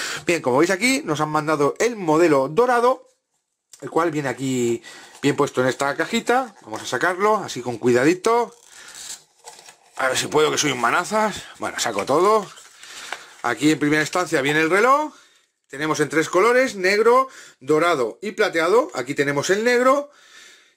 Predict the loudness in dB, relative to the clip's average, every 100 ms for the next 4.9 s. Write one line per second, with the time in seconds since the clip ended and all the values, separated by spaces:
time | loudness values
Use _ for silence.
0 | -6 -4 -2 0 2 2 2 0 -6 -10
1 | -8 0 2 4 2 -2 -6 -6 -2 -4
2 | 0 0 0 -2 -4 -2 0 -2 -2 -2
3 | 0 2 4 2 2 0 2 2 2 2
4 | 0 0 0 0 0 2 4 4